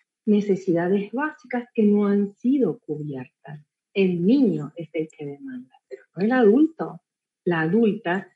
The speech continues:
tiene la posibilidad de salir de ese lugar. Entonces, no podemos, eh, hacer responsables a nosotros de nuestras derrotas, nuestros fracasos,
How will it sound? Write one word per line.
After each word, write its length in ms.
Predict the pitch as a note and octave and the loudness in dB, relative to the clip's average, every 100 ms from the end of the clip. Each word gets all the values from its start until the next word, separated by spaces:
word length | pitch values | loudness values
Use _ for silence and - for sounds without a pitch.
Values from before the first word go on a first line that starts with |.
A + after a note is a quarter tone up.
| _ _ | _ _
tiene 240 | A#3 A#3+ B3 | 2 4 4
la 220 | G3 - | 2 -2
posibilidad 720 | F3 D#3 D#3+ C3+ C3+ E3 A#3 | -8 -8 -10 -10 -6 -2 0
de 220 | F#3+ G3 | 2 0
salir 760 | F#3+ - D3 D#3+ A3 B3+ G#3 - | 0 -8 -6 0 4 4 2 -4
de 180 | - D3+ | -10 -8
ese 220 | D3+ - D3 | -10 -12 -12
lugar. 260 | C3+ - - _ _ _ _ _ | -12 -18 -20 _ _ _ _ _
Entonces, 440 | G3 E3+ D#3+ E3 | -4 -2 -2 -2
no 180 | F#3 C4 | 0 0
podemos, 720 | D#4 B3 G#3+ C4+ F3+ D3+ E3 _ _ _ _ - | 0 2 2 2 -2 -4 -8 _ _ _ _ -6
eh, 460 | E3 D3+ C#3 D3+ - _ | -4 -4 -6 -12 -14 _
hacer 340 | - F#3 - G3+ | -6 -4 0 2
responsables 840 | G#3+ G3 F3+ F3 - C#3+ D3 D3 - | 2 -2 -2 -4 -6 -6 -6 -8 -12
a 60 | |
nosotros 800 | C#3 D3+ C#3+ D3 - F3+ D#3+ D#3+ | -8 -8 -8 -8 -2 -2 -2 -6
de 120 | D#3 | -4
nuestras 360 | D3+ D3+ - - - | -4 -6 -12 -20 -20
derrotas, 640 | B3+ - D4 D#4 D3 C#3 _ | -10 -6 -6 -6 -12 -12 _
nuestros 400 | E3 D3+ - D3+ | -8 -8 -10 -12
fracasos, 640 | - D3+ G#3 B3 G3 F3+ F3+ | -10 -8 -4 -2 0 -2 -2